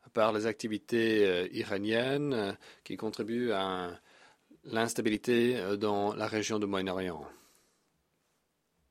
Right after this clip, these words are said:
Nous avons condamné le soutien iranien au terrorisme, y compris le soutien apporté par l'Iran à des différents acteurs non étatiques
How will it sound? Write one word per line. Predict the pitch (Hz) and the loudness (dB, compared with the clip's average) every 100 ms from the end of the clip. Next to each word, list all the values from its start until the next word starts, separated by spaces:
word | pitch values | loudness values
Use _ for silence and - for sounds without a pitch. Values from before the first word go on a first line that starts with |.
| _ _ _ _ _ _ _ - - - - _ | _ _ _ _ _ _ _ -20 -20 -20 -20 _
Nous | 107 107 | -2 2
avons | 101 101 | 2 0
condamné | 120 110 104 | 0 2 2
le | 104 101 | 4 4
soutien | - - 120 104 - | 2 0 0 -2 -2
iranien | 127 110 104 98 101 101 98 - | -4 -2 -2 -2 0 0 -2 -4
au | 104 | -6
terrorisme, | - 120 113 110 131 131 135 135 123 _ _ _ _ _ _ _ _ _ _ _ _ _ _ _ _ _ _ | -2 -2 -2 2 2 4 2 0 -2 _ _ _ _ _ _ _ _ _ _ _ _ _ _ _ _ _ _
y | 120 120 | -4 0
compris | 117 107 - 139 127 | 0 0 0 0 2
le | 120 | 2
soutien | 120 - 113 | 0 0 0
apporté | 117 - 113 | -2 -6 -2
par | 104 | 0
l'Iran | 107 107 117 117 | 0 2 2 2
à | 98 | 0
des | 104 | -2
différents | 104 110 104 107 | -2 -2 0 0
acteurs | 101 - 110 101 101 | 0 2 2 2 0
non | 113 110 | 0 0
étatiques | 104 98 - 117 120 | 0 -2 -2 -4 -2